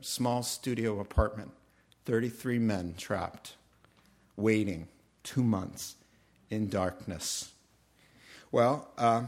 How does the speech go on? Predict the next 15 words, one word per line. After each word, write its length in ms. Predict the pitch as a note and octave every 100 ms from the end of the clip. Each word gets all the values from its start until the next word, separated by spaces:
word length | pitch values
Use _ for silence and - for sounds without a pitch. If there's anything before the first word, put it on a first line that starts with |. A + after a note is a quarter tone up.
| B2 - _ _ _ _ _ _ -
after 380 | B2+ D#3+ - B2+
two 240 | - D3+
months 360 | B2+ A#2 A2 -
long, 440 | B2+ B2+ C#3+ C#3+ -
they, 420 | A2+ A#2+ A#2 A#2 - - - _
uh, 280 | G2 G2 F#2 -
sent 340 | - D3 D#3+
down 300 | C3 C#3+ D3+
a 120 | C#3 G2+
man-sized 1040 | A2 B2 C#3+ D#3 - D#3 C#3+ C#3+ C#3 C3+
rescue 560 | B2 B2+ C3 - B2 A#2
capsule, 720 | G#2+ - B2+ B2+ - A2+ G#2+
as 200 | A2 A2
you 120 | A2+
recall, 840 | G#2+ G#2 - - B2+ G2+ F#2+ A2+